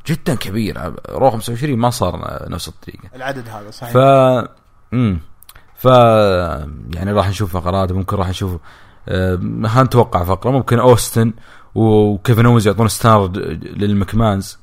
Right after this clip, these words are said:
Speaker 1: ممكن. يعني ما طايحين بالستار كيفن أوز من تالي. آه، ممكن ستينج وتيكر، ممكن. ما، هذه ما أتوقعها صراحة.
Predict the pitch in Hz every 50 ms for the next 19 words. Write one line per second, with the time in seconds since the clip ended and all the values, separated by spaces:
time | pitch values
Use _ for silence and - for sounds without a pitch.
0 | - - - - 95 - - 98 107 104 - - - - - - - - - 82
1 | 90 95 95 98 98 90 90 90 90 90 87 85 - - 104 95 - 95 92 87
2 | 87 - - - 107 95 85 80 - 78 80 85 87 87 85 80 85 82 82 85
3 | - 101 80 80 87 - - - - - - - - - - - - - - -
4 | _ - _ - - 98 104 104 104 104 104 101 98 104 113 120 131 127 120 120
5 | - 120 107 - - - 120 110 110 104 98 92 - 101 98 90 92 92 95 95
6 | 95 - - 104 - - - - - - 123 151 170 147 117 107 110 120 139 143
7 | 139 139 139 143 139 147 139 123 - - 104 - - - 85 78 76 - 76 73
8 | 71 - - 78